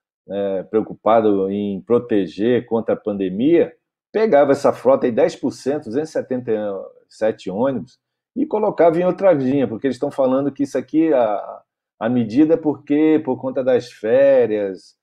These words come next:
não sei o quê, não tá tendo, é, número de, de pessoas pra,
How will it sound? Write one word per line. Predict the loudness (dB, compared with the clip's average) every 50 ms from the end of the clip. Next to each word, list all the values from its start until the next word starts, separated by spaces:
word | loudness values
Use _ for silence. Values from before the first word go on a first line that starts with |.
| _ _ _ _ _ _ _
não | -14 -14 -12
sei | -10 -6 -4 -4
o | -4 -4 -6 _ _
quê, | -6 -4 -2 0 -2 -2
não | -2 -4 -4
tá | -2 -2 -4
tendo, | -4 -4 -4 -4 -2 -2 -2 -2 -2 -2 -2 -4 -6 -8 -8 -10
é, | -10 -10 -10 -10
número | -8 -6 -6 -4 -2 -2 -2 -2 -2 -4
de, | -6 -4 -4 -4 -4 -4
de | -6 -8
pessoas | -4 -2 -4 -4 -4 -6 -6 -2 0 0 0 0 -2 -6
pra, | -6 -2 -2 0 0 0 -2 -4 -6